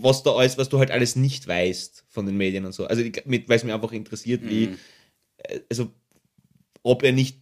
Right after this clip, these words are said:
Speaker 1: doch noch mächtiger ist als der Biden, ob er nicht, also weißt, einfach so,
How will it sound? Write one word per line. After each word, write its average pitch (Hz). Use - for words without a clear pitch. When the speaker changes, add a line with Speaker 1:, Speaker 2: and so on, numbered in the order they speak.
Speaker 1:
doch 117
noch 110
mächtiger 104
ist 101
als -
der 95
Biden, 98
ob 85
er 98
nicht, 110
also 131
weißt, 139
einfach 143
so, 135